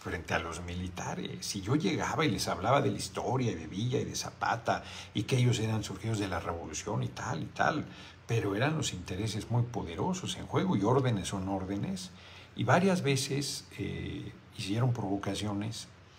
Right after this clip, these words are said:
y como vieron que no caíamos, empezaron a mandarnos a los particulares a provocarnos,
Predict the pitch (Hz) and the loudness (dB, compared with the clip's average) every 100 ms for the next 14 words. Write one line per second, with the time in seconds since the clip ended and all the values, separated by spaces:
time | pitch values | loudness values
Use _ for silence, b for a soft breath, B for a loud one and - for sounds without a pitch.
0 | B B B - 120 - 117 117 135 160 | B B B -8 -4 2 4 6 6 6
1 | 135 120 123 120 117 110 113 117 95 90 | 4 4 4 2 2 2 2 0 0 -2
2 | 104 110 113 92 87 90 98 104 101 - | -2 0 0 0 0 0 0 -2 -4 -4
3 | 92 - - 78 78 - 92 90 98 90 | -4 -6 -6 -6 -6 -8 -6 -2 -2 -2
4 | - - - 87 82 - 87 - - - | -6 -6 -6 -6 -4 -2 -2 -2 -8 -12